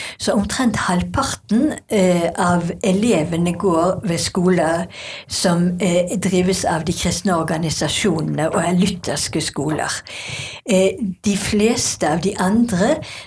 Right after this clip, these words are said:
er fra andre kirkesamfunn som ikke er lutherske. Men det er også noen skoler, og noen av de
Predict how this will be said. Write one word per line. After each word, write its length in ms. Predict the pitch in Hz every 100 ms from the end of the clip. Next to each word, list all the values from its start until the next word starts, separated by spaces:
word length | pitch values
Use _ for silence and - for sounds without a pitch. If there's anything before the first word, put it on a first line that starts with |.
| -
er 280 | 185 180 180
fra 260 | - - -
andre 340 | 180 214 185
kirkesamfunn 800 | 156 170 - 180 170 156 185 208
som 180 | 208 185
ikke 340 | 202 - - -
er 120 | 165
lutherske. 640 | 175 - - - - - - -
Men 140 | 180
det 140 | 170 190
er 60 |
også 360 | - - - 170
noen 420 | 170 175 208 214
skoler, 480 | - - 175 196 233 277
og 100 | 175
noen 200 | 180 185
av 100 | 160
de 140 | 160